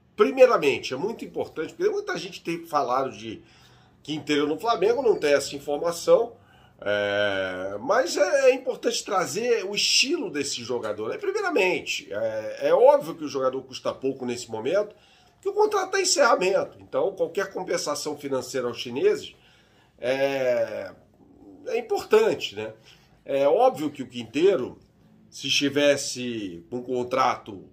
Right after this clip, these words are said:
em vigência no longo prazo, então seria impossível o Flamengo tirar definitivamente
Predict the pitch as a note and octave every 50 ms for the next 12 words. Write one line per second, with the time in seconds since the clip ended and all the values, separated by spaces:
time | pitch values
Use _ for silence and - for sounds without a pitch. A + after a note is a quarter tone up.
0 | _ _ _ - - B2+ A#2 A#2 B2 G2 - A#2 - E3+ G3+ F#3+ E3+ - - B2+
1 | A#2 A#2 A2 A2+ B2+ C3 C3+ B2 A#2 - - A#2 C#3+ F3 G3+ G#3+ F3 B2 A#2+ -
2 | - - - - A#4 C5 C#5 _ - B4 - - - - G3+ G#3 F#3+ - F2+ E2
3 | - - - - G2+ G2+ G#2+ A2+ A2+ G#2 G2 F#2 F2 - _ _ - _ _ _
4 | _ _ _ _ - - D3+ D3 C3 C3+ C#3 D3 C#3 A#2+ F#2 - - _ _ _
5 | - _ G#2+ G2 C#3 D3 D3 - B2+ C#3 - - A#2+ A#2+ A2 G#2 A#2+ C3 B2+ G#2
6 | - - - - _